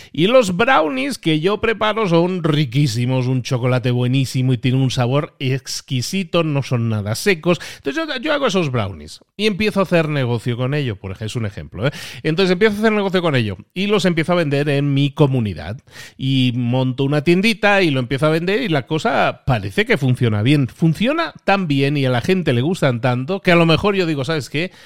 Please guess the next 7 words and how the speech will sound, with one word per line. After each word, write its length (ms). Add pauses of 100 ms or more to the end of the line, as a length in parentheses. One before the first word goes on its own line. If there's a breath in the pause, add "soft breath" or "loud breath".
(340 loud breath)
Llegó 380
el 80
momento 480
de 80
escalar 460
nuestras 340
operaciones. 880